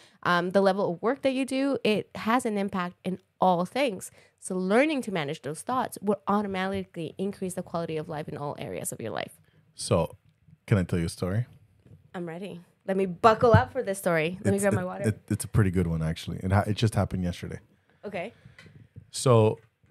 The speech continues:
Speaker 2: we're at the Stake Center,
Speaker 1: Mm-hmm.
Speaker 2: right? And so there's three wards that meet up.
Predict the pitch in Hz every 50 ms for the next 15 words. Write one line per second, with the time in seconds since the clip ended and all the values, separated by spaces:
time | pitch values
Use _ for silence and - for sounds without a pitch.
0 | _ _ - 101 98 113 127 135 135 135 135 - 113 - - 104 95 90 - -
1 | 80 82 - - _ _ _ _ _ 196 208 208 214 233 - - - 113 98 95
2 | 98 104 - 110 104 92 - - 98 92 95 - - - - 113 113 104 98 95
3 | 95 90 85 82 - - 92 85 87 92 87 - 80 -